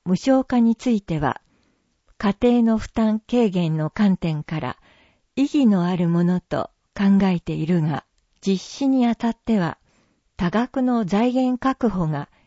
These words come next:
必要となることから、国、県の動向や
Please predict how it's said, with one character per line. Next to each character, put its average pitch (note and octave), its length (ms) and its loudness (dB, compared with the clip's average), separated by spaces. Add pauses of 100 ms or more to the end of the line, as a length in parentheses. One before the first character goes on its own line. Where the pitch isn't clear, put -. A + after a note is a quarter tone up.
(120)
必 - 260 -8
要 A#3+ 200 2
と A3+ 160 -2
な A3 160 4
る F3 120 -2
こ D#3+ 160 -6
と F#3 160 -6
か D3+ 180 -8
ら、 - 180 -10 (800)
国、 G3 480 0 (640)
県 C4 280 4
の F3+ 120 0
動 G3 220 0
向 G3+ 300 -4
や F#3 260 -6